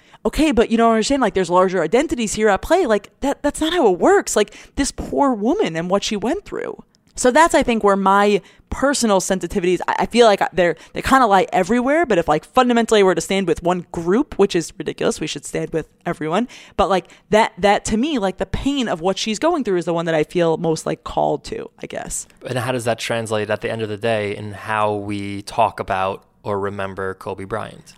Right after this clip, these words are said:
Speaker 1: I don't think we can have a conversation about Kobe Bryant without talking about this.
Speaker 2: Every single conversation that, that we talk about him, that has to come up?
Speaker 1: I'm not sure. I, I'm really not sure.
Speaker 2: Mm-hmm.
Speaker 1: I mean, like,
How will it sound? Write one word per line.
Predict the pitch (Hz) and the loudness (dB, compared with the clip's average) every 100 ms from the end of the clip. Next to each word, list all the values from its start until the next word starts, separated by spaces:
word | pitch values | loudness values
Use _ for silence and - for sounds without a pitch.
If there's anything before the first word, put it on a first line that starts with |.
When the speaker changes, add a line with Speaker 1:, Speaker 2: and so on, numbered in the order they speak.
| - | -2
Speaker 1:
I | 220 | 2
don't | - 226 262 | 4 4 4
think | 233 240 - | 0 -2 -2
we | |
can | 180 185 | -4 -4
have | 170 | -4
a | 170 | -4
conversation | 180 165 170 160 | -6 -6 -6 -6
about | 160 147 | -8 -8
Kobe | - 165 | -6 -6
Bryant | 165 185 247 160 | -2 0 0 -2
without | - - 151 | -6 -4 -6
talking | - - - - - | -4 -8 -8 -14 -16
about | - - | -20 -18
this. | - - - | -16 -14 -6
Speaker 2:
Every | 120 120 | -4 -4
single | 120 123 120 | -6 -6 -6
conversation | 123 110 110 110 - 117 | -6 -8 -6 -6 -6 -6
that, | 107 - - - - | -8 -10 -20 -20 -12
that | 107 104 | -10 -8
we | 110 | -10
talk | - 107 | -6 -6
about | 120 127 | -4 -6
him, | 135 | -6
that | 104 98 | -8 -8
has | 95 | -12
to | - | -16
come | - 104 | -14 -10
up? | 139 185 _ _ _ _ - | -10 -12 _ _ _ _ -2
Speaker 1:
I'm | 214 | 2
not | 240 381 | 2 0
sure. | - - 202 285 - - - _ _ _ - | -2 -2 -2 -2 -4 -10 -20 _ _ _ 2
I, | 262 | 4
I'm | 277 247 | 6 6
really | 262 302 | 6 6
not | 285 285 | 4 2
sure. | - 381 - | 4 4 4
Speaker 2:
Mm-hmm. | 62 | 2
Speaker 1:
I | 214 | 4
mean, | 254 262 | 4 4
like, | 254 | 2